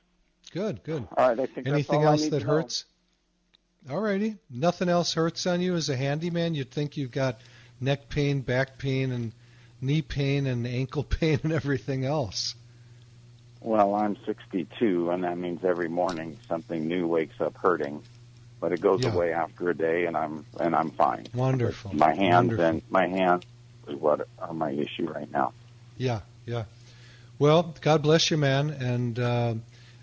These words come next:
Speaker 1: I would go for the P R P or stem cells, depending how bad the arthritis is in your thumbs.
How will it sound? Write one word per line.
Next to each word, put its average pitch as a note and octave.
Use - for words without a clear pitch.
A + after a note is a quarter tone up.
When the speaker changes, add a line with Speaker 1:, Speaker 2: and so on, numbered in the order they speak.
Speaker 1:
I B2+
would C3+
go C3+
for B2+
the A#2+
P C3
R B2
P B2
or A#2+
stem B2
cells, A#2
depending A#2
how A2+
bad A2+
the A2+
arthritis A2
is G2+
in G2
your G2+
thumbs. G2+